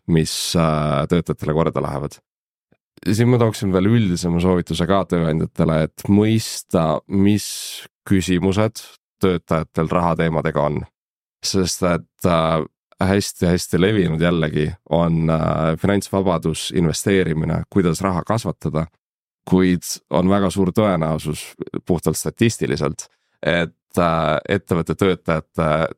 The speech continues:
tegelikud murekohad on see, kuidas eelarvestada, säästa, planeerida, raha kõrvale panna. Ja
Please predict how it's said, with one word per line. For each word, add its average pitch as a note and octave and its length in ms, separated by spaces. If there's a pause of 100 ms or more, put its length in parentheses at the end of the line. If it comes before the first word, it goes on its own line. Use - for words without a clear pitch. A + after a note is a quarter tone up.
(100)
tegelikud E2 580 (100)
murekohad D#2+ 560
on D#2 140
see, D#2+ 240
kuidas D#2 280
eelarvestada, D#2+ 640
säästa, D#2+ 640 (100)
planeerida, D#2+ 640 (420)
raha F#2+ 220
kõrvale D#2+ 340
panna. D#2 300 (500)
Ja F2 540